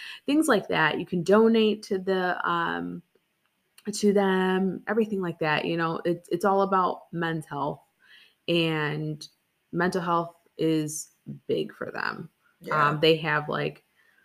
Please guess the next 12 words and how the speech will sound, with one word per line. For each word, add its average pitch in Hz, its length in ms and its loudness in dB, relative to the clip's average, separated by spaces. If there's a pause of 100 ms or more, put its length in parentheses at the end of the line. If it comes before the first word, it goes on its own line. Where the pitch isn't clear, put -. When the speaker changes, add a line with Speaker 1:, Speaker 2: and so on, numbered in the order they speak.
(500)
Speaker 1:
spotting 156 560 -2
signs 208 560 4
of, 180 360 0
you 185 140 2
know, 170 260 -2
someone 175 340 -4
who 175 180 -2
may 170 220 -2
not 214 380 -6
be 208 420 -4 (680)
okay, - 600 -2 (140)
and 151 800 -6